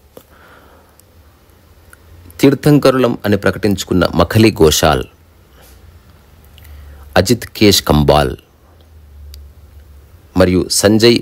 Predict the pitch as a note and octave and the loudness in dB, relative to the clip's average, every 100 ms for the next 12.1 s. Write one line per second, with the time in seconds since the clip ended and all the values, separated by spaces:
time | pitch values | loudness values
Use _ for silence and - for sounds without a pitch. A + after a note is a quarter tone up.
0 | - F2 F#2 G2+ - - - - - - | 0 0 0 -4 0 -2 -2 -10 -14 -20
1 | _ _ _ _ _ _ - G#2+ A2+ - | _ _ _ _ _ _ 0 2 2 2
2 | C3+ - - _ _ _ _ _ _ F#2 | 0 0 -8 _ _ _ _ _ _ -2
3 | F#2+ G#2 G2 F2 - E2 E2 D2 - - | 0 2 2 -2 -2 -2 -2 -6 -6 -8
4 | - _ _ _ _ - _ - - - | -12 _ _ _ _ -20 _ -20 -20 -20
5 | - - - - _ - - - - - | -20 -20 -20 -20 _ -20 -20 -20 -20 -16
6 | - B2+ - C3 C#3+ C#3 B2+ A2 - B2+ | -2 0 2 2 2 2 2 0 -2 -2
7 | A2+ G#2+ A2 G#2 E2 - D#2+ C#2+ - - | 0 0 -2 -6 -8 -8 -6 -6 -6 -10
8 | G1+ - - _ - - C3+ A2+ B2+ A#2+ | -12 -16 -20 _ -4 2 4 4 4 4
9 | C3+ D3 D3+ F3 C#3+ F#2+ G2 C3 C#3 C3 | 2 0 0 -2 -2 -2 0 2 2 2
10 | C3+ B2 B2+ B2 B2 C3+ F#2+ - A#2+ A#2 | -2 -2 -2 -2 0 0 0 0 0 2
11 | A2+ B2 - - C#3+ A2 E2+ E2+ G#2+ B2 | 0 0 -4 -6 -6 -4 -2 0 0 -2